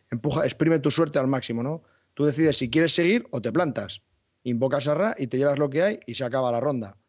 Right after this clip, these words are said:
Entonces eso es otra parte del juego que, que está muy lograda, ¿no? Que,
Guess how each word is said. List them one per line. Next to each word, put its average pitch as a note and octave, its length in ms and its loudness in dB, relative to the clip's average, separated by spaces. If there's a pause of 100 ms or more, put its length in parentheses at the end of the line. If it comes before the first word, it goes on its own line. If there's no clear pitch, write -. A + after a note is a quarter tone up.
(400)
Entonces A#2+ 300 -4
eso C3 120 0
es B2 60 0
otra B2+ 200 0
parte B2+ 240 0
del B2+ 100 2
juego C3+ 300 2
que, G#2+ 420 -2
que - 100 -6
está A2+ 400 -4
muy A#2 160 0
lograda, G#2 360 -2
¿no? C3 140 -4
Que, G#2 300 -6